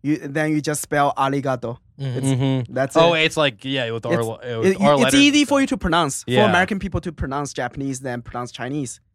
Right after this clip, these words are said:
Speaker 3: Well, 'cause, yeah, 'cause, like, Chinese is, like, a whole different thing. Like, or, like, it's just, like, like, when your tongues are, like, you can't even
Speaker 1: Yeah, you
Speaker 3: figure
Speaker 1: can't
Speaker 3: out.
Speaker 1: pronounce that.
Speaker 3: Yeah,
Speaker 1: Yeah.
Speaker 3: exactly.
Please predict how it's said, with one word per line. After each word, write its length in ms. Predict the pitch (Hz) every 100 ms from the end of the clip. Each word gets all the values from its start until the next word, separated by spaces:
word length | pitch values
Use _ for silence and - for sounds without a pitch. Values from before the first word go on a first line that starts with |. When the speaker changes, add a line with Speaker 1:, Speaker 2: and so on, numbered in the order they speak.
| _
Speaker 3:
Well, 100 | 143
'cause, 160 | 147 156
yeah, 240 | 160 180 139
'cause, 160 | 135
like, 160 | 127 123
Chinese 380 | 160 180 180 143
is, 180 | 117
like, 220 | 120 110 - -
a 120 | 117
whole 260 | - 151 139
different 320 | 123 120 101
thing. 240 | 123 117
Like, 220 | 113 101 - - -
or, 180 | 151
like, 200 | 151 151
it's 140 | 160 196
just, 140 | 190
like, 180 | 190 135 123
like, 160 | 120
when 100 | 127
your 80 | 123
tongues 380 | 139 147 135 120
are, 100 | 120
like, 160 | 117
you 80 | 113
can't 220 | 123 143
even 100 | 131
Speaker 1:
Yeah, 140 | 214 190
you 100 | 190
Speaker 3:
figure 200 | 151 226
Speaker 1:
can't 40 |
Speaker 3:
out. 120 | 139
Speaker 1:
pronounce 240 | 135 185 -
that. 240 | 147 131
Speaker 3:
Yeah, 260 | 147 143 123
Speaker 1:
Yeah. 140 | 139
Speaker 3:
exactly. 760 | 131 123 131 135 - 101 92